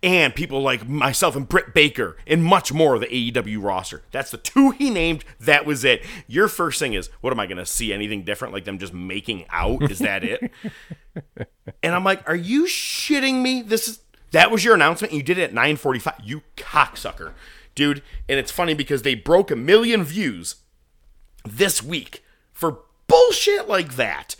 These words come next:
Speaker 2: Yep.
Speaker 1: 'Cause people are like, "Okay, you got an announcement.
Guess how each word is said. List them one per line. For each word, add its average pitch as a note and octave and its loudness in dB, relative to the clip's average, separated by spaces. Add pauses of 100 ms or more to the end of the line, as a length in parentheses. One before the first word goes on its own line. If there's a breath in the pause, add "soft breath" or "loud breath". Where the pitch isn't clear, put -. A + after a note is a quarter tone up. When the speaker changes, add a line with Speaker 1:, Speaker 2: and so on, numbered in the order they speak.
(100)
Speaker 2:
Yep. A#2 -4
Speaker 1:
'Cause D3 -6
people G3 -4
are F3+ 0
like, E3+ 2
"Okay, C#3 0 (120)
you A#2+ -10
got C3+ 0
an A#2+ -10
announcement. B2 -4